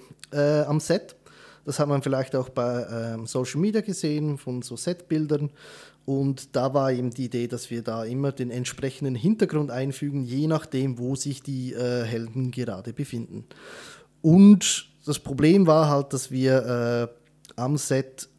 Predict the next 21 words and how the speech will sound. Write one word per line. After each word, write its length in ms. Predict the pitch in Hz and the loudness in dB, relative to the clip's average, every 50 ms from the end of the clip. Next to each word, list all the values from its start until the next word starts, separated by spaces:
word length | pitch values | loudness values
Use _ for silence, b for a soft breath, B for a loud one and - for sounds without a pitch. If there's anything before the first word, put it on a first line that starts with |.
| _ _ - | _ _ -14
diese 500 | 127 120 - 135 127 127 127 123 113 120 | -12 -4 -2 0 2 2 2 0 0 0
Wände 460 | 123 123 143 151 147 147 147 139 127 | 0 2 2 2 4 4 4 2 2
eigentlich 500 | 127 135 135 139 139 - - 135 - - - _ | 0 -2 -2 -4 -6 -6 -8 -10 -10 -12 -10 _
auf 220 | 131 139 135 - | 0 0 0 0
die 100 | - 143 | -4 -6
Setwand 640 | - - 139 143 139 - - 131 131 123 123 - - | -2 -2 -2 -2 -2 -4 -4 -4 -4 -4 -6 -8 -8
direkt 460 | 120 123 151 190 - - - - - | -2 0 0 0 -2 -4 -12 -10 -4
gemacht 460 | - 165 160 151 170 165 - - - | -2 0 0 0 0 -2 -6 -8 -6
haben. 280 | 151 143 151 160 180 175 B B B B B B B | -4 -4 -2 -2 -2 -4 B B B B B B B
Im 100 | 123 131 | -4 -2
Normalfall 640 | 131 131 127 127 127 143 160 165 165 - 160 143 135 | 0 0 2 2 4 4 2 2 2 2 0 0 2
würde 280 | 143 147 156 151 156 156 | 2 2 2 2 0 0
man 220 | 147 135 131 135 | 0 0 -2 -2
eigentlich 500 | 120 123 131 147 143 143 151 139 127 113 | -4 -4 -4 -4 -2 -4 -4 -4 -4 -4
ein 120 | 117 127 117 | -6 -6 -4
effektives 760 | 113 147 151 - 180 160 - - 160 147 - - 127 - - | -4 -4 -4 -4 -4 -8 -6 -6 -6 -6 -6 -6 -8 -10 -10
Fenster 600 | - - 131 135 165 180 - - - 175 165 147 | -6 -2 0 0 0 0 -2 -2 0 0 0 2
in 140 | 156 165 | 0 -2
das 220 | 160 175 - - - | -2 -4 -6 -4 -4
Set 280 | 151 156 156 - - | -4 -4 -4 -6 -6
machen, 340 | 147 139 151 - - 180 190 | -6 -6 -6 -4 -4 -4 -4